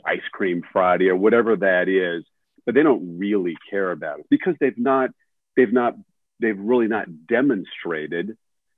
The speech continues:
and, and taken that time and energy, really invested in their people. And it's, it's kinda like, uh, my wife and I have a,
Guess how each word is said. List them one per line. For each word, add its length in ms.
and, 400
and 180
taken 300
that 180
time 240
and 100
energy, 360
really 320
invested 840
in 220
their 180
people. 440
And 420
it's, 240
it's 300
kinda 200
like, 320
uh, 180
my 120
wife 240
and 100
I 20
have 100
a, 80